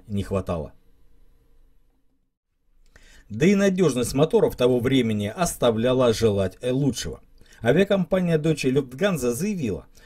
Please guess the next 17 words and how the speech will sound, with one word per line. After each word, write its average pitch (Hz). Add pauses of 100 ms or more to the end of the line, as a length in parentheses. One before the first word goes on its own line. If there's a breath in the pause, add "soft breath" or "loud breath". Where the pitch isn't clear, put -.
что -
согласна 160
приобрести 107
партию 110
машин, 135
но 127
в -
трёхмоторном 110
варианте. 110 (500 soft breath)
В 98
ответ 131 (120)
Циндель 107
разработал 107
модификацию 156
Ю 117
пятьдесят 92
два 131